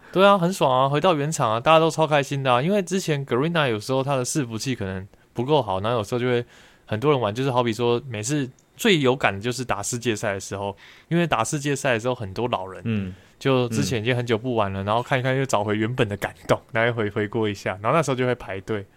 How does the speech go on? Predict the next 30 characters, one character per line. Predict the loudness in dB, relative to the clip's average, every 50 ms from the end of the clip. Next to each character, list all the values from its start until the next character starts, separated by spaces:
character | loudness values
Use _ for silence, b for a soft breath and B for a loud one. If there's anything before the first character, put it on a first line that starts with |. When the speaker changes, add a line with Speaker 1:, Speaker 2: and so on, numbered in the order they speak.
| b b -2
Speaker 1:
然 | 2 2
后 | 2
排 | 2 2 0 0
队 | 2 0 0 0
有 | 0 -2
可 | -4 -6 -8
能 | -10
也 | -10 -10
不 | -8 -6
会 | -6 -6
顺。 | -6 -6 -6 -8 -8 -10 -12 _ b b b b b b b b b b b b b b b _
Speaker 2:
你 | -2 -2 0 2
的 | 2
意 | 4 4 2
思 | 2 0 0
就 | 0 0
是 | 2
说 | 2 2 2
世 | 0 0 -4 -4
界 | -2 0 0
赛 | 0 0 0 0 0 0 -2 -6 -10 -12 -18 _ _ -12
它 | -6 -6 -4 -4
是 | -4 -6
变， | -6 -4 -2 -2 -2 -2 -4 -8 -10 -10 -12 -14 -16 -18 -20 -20 -20 -20 _ _ _
等-， | -6 -4 -4 -6 -8 -8 -4
等 | -4 -2 -2 -4 -4
于 | -6 -6 -6
是 | -6 -6 -6
说， | -4 -2 -2 -2 -2 -2 -4
呃， | -4 -6